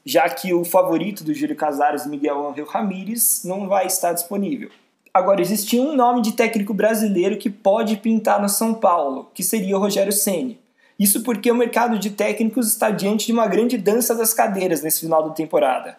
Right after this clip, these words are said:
Pra vocês terem uma ideia, o Diniz pode sair do São Paulo agora, depois do jogo contra o Goianiense. O Rogério Ceni tá muito perto de sair do Flamengo. Ele ainda tá no Flamengo, mas a não ser que ele ganhe o Brasileirão,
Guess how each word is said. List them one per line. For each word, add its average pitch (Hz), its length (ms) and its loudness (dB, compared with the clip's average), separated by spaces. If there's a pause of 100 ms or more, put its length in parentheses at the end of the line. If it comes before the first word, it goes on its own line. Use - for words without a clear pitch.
(140)
Pra 214 140 2
vocês 220 240 0
terem 240 180 4
uma 240 120 2
ideia, 208 440 2
o 151 80 2
Diniz 208 420 2
pode 196 300 2
sair 180 220 2
do 175 80 -4
São 202 240 2
Paulo 131 360 2
agora, 131 320 -2
depois 139 300 -4
do 139 80 -8
jogo 139 220 -2
contra 156 320 -6
o 147 40 0
Goianiense. 151 840 -4 (380)
O 151 60 -6
Rogério 202 360 4
Ceni 226 640 2 (240)
tá 196 140 4
muito 220 320 0
perto 220 360 0
de 180 140 -4
sair 214 320 2
do 226 80 -2
Flamengo. 190 760 0
Ele 156 220 -4
ainda 214 240 0
tá 208 240 4
no 220 100 0
Flamengo, 202 560 0
mas 214 200 0
a 208 40 -2
não 202 120 0
ser 247 180 -2
que 262 80 -4
ele 254 80 0
ganhe 202 380 -2
o - 20 -4
Brasileirão, 175 680 0